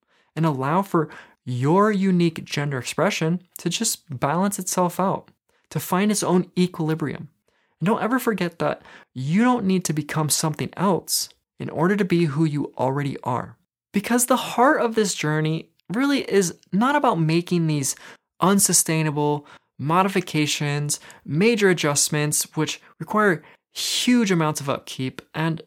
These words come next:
this is not about creating a facade or putting on a show, but instead, this is about learning how to be yourself, right? It's about allowing who you already are to shine through you and into this world.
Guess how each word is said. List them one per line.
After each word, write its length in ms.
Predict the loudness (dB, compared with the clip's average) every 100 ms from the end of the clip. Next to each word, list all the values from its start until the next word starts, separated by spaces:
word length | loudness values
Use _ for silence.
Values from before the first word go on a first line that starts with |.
| _ _ _
this 180 | -2 2
is 160 | 2 4
not 220 | 4 4
about 320 | 4 2 0
creating 380 | -2 2 2 2
a 20 |
facade 640 | -2 0 0 0 0 -2 -2
or 180 | -4
putting 360 | -6 -2 0 2
on 100 | 0
a 60 | -2
show, 560 | -2 -2 -2 -4 -6 _ -20 _ _ _
but 100 | -2
instead, 400 | 0 2 0 0 -6 _ _ -12
this 140 | -6
is 140 | -2 0
about 320 | 2 2 2
learning 300 | 0 2 0
how 100 | 0
to 100 | -2
be 340 | -4 -2 0
yourself, 600 | 2 0 0 0 0 -4
right? 300 | -6 -6 -6 -14 _ _ -6
It's 140 | -2
about 260 | -2 -4 _
allowing 640 | -6 -4 -2 0 2 2 2
who 120 | 2
you 220 | 2 -2 -4
already 300 | 0 0 0
are 360 | -2 -2 -4 -8 -18 -20 -8
to 100 | -4
shine 300 | 0 -2 -4
through 480 | -10 -4 2 4
you 380 | 4 2 -2 -4 -10 _
and 140 | -4 -2
into 220 | 0 0
this 180 | -2 -4
world. 240 | -8